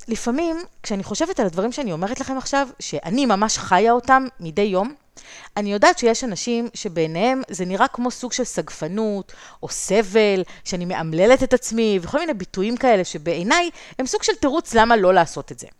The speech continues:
אז מאוד חשוב לי להגיד, לכ-, לכל מי שחושב שזה איזשהו, אה,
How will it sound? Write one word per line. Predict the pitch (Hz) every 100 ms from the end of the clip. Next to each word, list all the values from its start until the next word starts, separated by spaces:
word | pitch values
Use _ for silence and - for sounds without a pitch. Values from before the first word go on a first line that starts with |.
| _ - - -
אז | 196
מאוד | 247 339
חשוב | - 277 254
לי | 269
להגיד, | 190 151 165 156
לכ-, | 147 -
לכל | 214 185 269
מי | 277
שחושב | 269 220 196 226
שזה | 254 175
איזשהו, | 165 180 220 202 160
אה, | 160